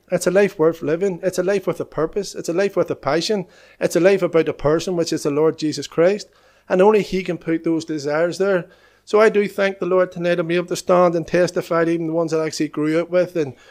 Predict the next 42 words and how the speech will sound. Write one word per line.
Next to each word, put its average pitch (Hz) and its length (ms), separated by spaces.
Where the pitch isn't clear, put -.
some 170 260
of 170 60
you 165 40
that 156 160
actually 151 300
knew 151 200
me 160 260
from 147 340
before 175 400
as 147 140
well. 160 440
It's - 160
good 170 260
to 170 80
give 165 240
thanks 143 380
for - 180
the 135 100
goodness 143 380
of 143 140
God 143 320
and 147 80
even 156 160
for 147 180
the 139 100
mercy 139 400
of 143 120
the 143 80
Lord 131 340
is 120 220
new 147 280
every, 143 220
the 139 120
mercies 143 420
of 135 80
the 135 80
Lord 127 280
are 123 80
new 123 280
every 123 220
morning, 127 440
and 117 160